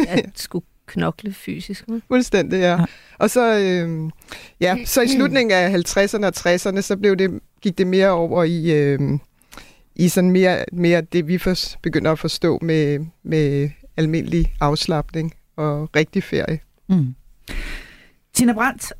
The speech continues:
Speaker 3: øhm, den her efterårsferie, som jo altså nu er en ferie, og som altid ligger i uge toogfyrre, den kommer jo altså kun to måneder efter børnenes, øh, sommerferie, i hvert fald skolebørnenes sommerferie.
Speaker 2: Mhm.
Speaker 3: Er der overhovedet brug for en pause nu? Altså, det er jo ikke ret lang tid siden, vi var der sidst.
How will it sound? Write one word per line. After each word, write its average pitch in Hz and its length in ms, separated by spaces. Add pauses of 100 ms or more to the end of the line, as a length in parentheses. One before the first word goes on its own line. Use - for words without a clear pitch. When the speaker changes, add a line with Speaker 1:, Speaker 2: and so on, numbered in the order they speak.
Speaker 3:
øhm, 202 1000
den 262 100
her 262 140
efterårsferie, 240 540
som 214 160
jo 208 100
altså 170 220
nu 214 180
er 220 160
en 180 100
ferie, - 460
og 190 80
som 185 140
altid 185 260
ligger 208 220
i 220 120
uge 190 140
toogfyrre, 202 500
den 240 140
kommer 254 260
jo 269 80
altså 113 180
kun 190 180
to - 240
måneder 208 280
efter 185 220
børnenes, 202 640
øh, 156 240
sommerferie, 247 560
i 180 80
hvert 156 180
fald 175 200
skolebørnenes 180 680
sommerferie. 196 480
Speaker 2:
Mhm. 202 80 (460)
Speaker 3:
Er - 80
der 185 80
overhovedet 208 280
brug 233 260
for 359 80
en 277 160
pause 175 260 (160)
nu? 269 120 (200)
Altså, 220 200
det 202 100
er 196 40
jo 220 60
ikke 262 140
ret 262 100
lang 294 200
tid 277 140
siden, 277 240
vi 254 80
var 226 120
der 294 80
sidst. - 480